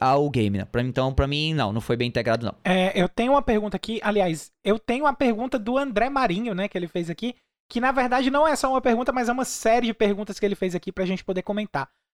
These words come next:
Speaker 2: A pergunta é: variação dos ataques aumentou? De inimigos também? Está mais fluida a jogabilidade? O mundo é tipo do seu antecessor? Você tem mais jogabilidade com Atreus? Manda aí, Davi.
Speaker 1: A variação dos ataques aumentou? Sim, aumentou,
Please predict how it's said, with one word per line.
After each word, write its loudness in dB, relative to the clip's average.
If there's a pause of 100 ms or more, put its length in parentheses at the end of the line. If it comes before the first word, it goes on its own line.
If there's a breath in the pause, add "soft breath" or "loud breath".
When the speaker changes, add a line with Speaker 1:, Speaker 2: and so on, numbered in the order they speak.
(120)
Speaker 2:
A -4
pergunta 2
é: -2 (340 soft breath)
variação 2
dos 0
ataques 0
aumentou? 2 (400)
De 0
inimigos 2
também? 2 (400)
Está 0
mais -2
fluida 2
a 4
jogabilidade? 2 (300)
O 2
mundo 4
é 4
tipo 2
do 0
seu 2
antecessor? 2 (480)
Você 0
tem -2
mais 2
jogabilidade 2
com -2
Atreus? 2 (640)
Manda 0
aí, 6
Davi. 0
Speaker 1:
A -2
variação 2
dos 2
ataques 0
aumentou? 2
Sim, 0
aumentou, 0